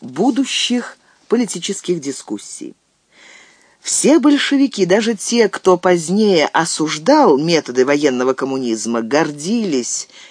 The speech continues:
этим периодом, когда явное поражение обернулось победой. Бухарин отобразил настроение этого момента, когда писал: "Пролетариат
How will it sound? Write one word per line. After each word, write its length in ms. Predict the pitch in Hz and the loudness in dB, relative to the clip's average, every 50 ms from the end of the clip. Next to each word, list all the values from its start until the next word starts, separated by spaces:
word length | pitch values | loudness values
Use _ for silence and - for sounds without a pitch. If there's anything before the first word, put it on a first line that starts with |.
| _ _ | _ _
этим 400 | - 143 151 147 - - 131 127 | 4 4 4 4 2 -2 -2 -2
периодом, 720 | 120 - 123 117 123 123 120 120 120 113 120 120 117 110 - - - - - - - _ | -2 -4 -4 0 2 2 4 2 2 2 0 0 -2 -4 -8 -16 -20 -20 -20 -20 -20 _
когда 300 | _ - 135 123 139 151 | _ -2 0 2 4 4
явное 500 | 151 156 180 262 269 262 240 233 220 208 | 4 4 4 4 4 4 4 4 4 2
поражение 580 | 190 - 196 180 185 180 208 262 262 233 220 202 | 2 2 2 2 2 2 2 2 2 2 2 2
обернулось 520 | 190 170 170 160 175 185 175 170 156 - - | 2 2 0 0 0 -2 -2 -2 -2 -4 -2
победой. 540 | - 135 131 120 117 107 98 95 80 - - _ _ _ _ _ _ _ _ _ _ _ | -2 -2 0 0 0 -2 -2 -4 -8 -8 -10 _ _ _ _ _ _ _ _ _ _ _
Бухарин 600 | - 139 131 127 - - 110 113 113 110 143 170 196 | -8 -2 -2 -2 0 0 -2 0 0 0 0 0 -2
отобразил 520 | 185 - 139 120 120 120 113 139 156 190 | -2 -4 -2 0 0 0 0 0 0 0
настроение 720 | 190 165 - - 135 131 120 117 131 139 147 147 135 127 | 0 -2 -6 -6 -6 -6 -4 -4 -4 -4 -4 -4 -4 -4
этого 300 | - - - - 120 120 | -4 -4 -6 -4 -6 -4
момента, 600 | 117 120 110 113 135 170 190 208 190 - 214 208 - - - - | -4 -4 -6 -4 -4 -4 -4 -4 -4 -4 -6 -8 -8 -12 -20 -18
когда 320 | _ - 127 110 117 123 120 | _ -6 -6 -2 -2 -2 -2
писал: 580 | - - 196 - - - 220 175 127 98 - - _ - - - - - - - - _ _ | -2 -2 -6 -4 -2 -2 0 0 0 -2 -4 -6 _ -20 -20 -20 -20 -20 -20 -20 -20 _ _
"Пролетариат 960 | - 151 185 254 254 226 - 254 226 226 220 214 214 226 233 - - - - | 0 2 2 2 2 0 -2 0 2 4 4 4 4 2 0 -2 -8 -16 -18